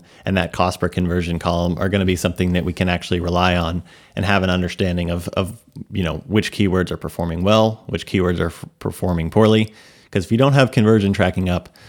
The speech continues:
uh, none of that data in there actually means anything. Um, a-, and so that's tough, um, because you can't even really make any immediate changes, um, based on what's doing well and what's doing bad. Um, you kinda have to start over,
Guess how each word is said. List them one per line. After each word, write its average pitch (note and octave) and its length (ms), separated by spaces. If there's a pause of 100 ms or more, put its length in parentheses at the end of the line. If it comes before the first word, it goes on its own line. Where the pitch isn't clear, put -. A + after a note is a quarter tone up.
(360)
uh, E2+ 520
none G#2 260
of G2+ 120
that F#2+ 180
data F#2 360
in F#2+ 140
there F2 320
actually F#2+ 320
means G2 280
anything. E2 500 (180)
Um, - 400
a-, - 180
and F2 240
so - 140
that's F2+ 300
tough, - 360 (380)
um, E2+ 460 (180)
because F2+ 480
you G2 80
can't G2 320
even F#2 300
really F#2 240
make F#2 240
any F2+ 300
immediate F2+ 440
changes, F2 640 (400)
um, F2 600
based F#2 300
on F2+ 140
what's F2 180
doing F#2 220
well G#2 260
and G2 80
what's E2+ 180
doing F#2 220
bad. A2 400 (140)
Um, F2+ 260
you F2+ 60
kinda F#2+ 180
have F#2 180
to E2+ 200
start F2+ 340
over, F2 480